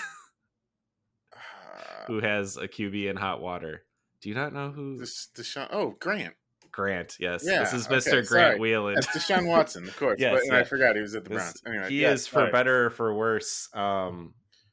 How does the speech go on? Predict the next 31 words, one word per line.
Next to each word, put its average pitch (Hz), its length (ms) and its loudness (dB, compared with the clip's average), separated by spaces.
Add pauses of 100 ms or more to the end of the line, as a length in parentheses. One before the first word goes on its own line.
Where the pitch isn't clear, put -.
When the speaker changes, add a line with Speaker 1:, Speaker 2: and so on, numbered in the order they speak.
(340)
Speaker 1:
the 95 580 -6 (680)
fan 104 340 -6
of 92 140 -8
the 87 100 -10
Cleveland 85 460 -10
Browns. - 580 -8
Speaker 2:
Yeah, 101 240 -2
I 120 100 -2
know. 107 100 -6
Speaker 1:
And 98 300 -6 (280)
every 208 260 0
Speaker 2:
Yeah. 247 100 0
Speaker 1:
time 170 180 2
I 139 80 2
bring 120 280 0
it 104 140 -2
up, 101 320 -4
he 113 680 -8
just 104 260 -10
doesn't 98 360 -6
talk 113 260 -4
about 82 240 -6
it. 82 180 -8
<laughs> - 60 -20
He's 156 840 -4
like, 101 200 -4
Speaker 2:
Well, 131 140 0
I 131 80 0
Speaker 1:
uh, 143 60 -2
Speaker 2:
wouldn't 147 240 -6
either, 92 300 -8